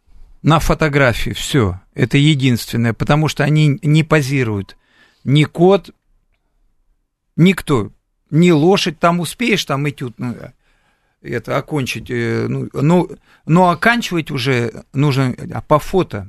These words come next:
но не испортить. Вот это ощущение вот этой такой ясности, яркого дня,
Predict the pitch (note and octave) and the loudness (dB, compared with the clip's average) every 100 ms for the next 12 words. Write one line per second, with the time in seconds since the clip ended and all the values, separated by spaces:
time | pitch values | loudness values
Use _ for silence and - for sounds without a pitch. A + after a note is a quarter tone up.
0 | - C#3+ D#3+ G3 G#3 G#3+ - F3+ C#3 - | -10 0 4 4 4 2 0 0 0 -2
1 | - - - C#3 D3 D#3 D3+ - E3+ - | -12 -16 -6 -4 -2 -2 -2 -2 -4 -2
2 | A#3 A3 D#3 D3 D3+ C#3+ C3 - - - | 0 0 0 -2 -4 -4 -6 -8 -18 -20
3 | - - D#3 E3 D3+ B2 C#3+ D#3 - - | -20 -8 -2 4 4 4 2 2 0 -4
4 | A#2 - - G2+ - _ B2 C3 F3 C#3+ | -6 -6 -12 -14 -14 _ -2 2 2 0
5 | C#3+ C#3+ B2+ C#3 D3+ B2+ F#2+ | -2 -2 -2 0 2 2 -2